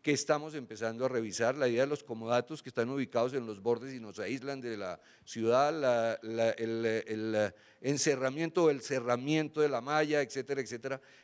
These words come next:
que nos han hecho, eh, eh, volvernos, eh, hacia adentro, mirarnos hacia adentro y nos distancian aún un poco, eh, de la ciudad.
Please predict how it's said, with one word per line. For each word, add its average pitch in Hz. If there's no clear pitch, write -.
que 135
nos 131
han 170
hecho, 180
eh, 120
eh, 104
volvernos, 165
eh, 113
hacia 123
adentro, 147
mirarnos 139
hacia 147
adentro 143
y 175
nos 147
distancian 131
aún 113
un 120
poco, 120
eh, 95
de 90
la 85
ciudad. 78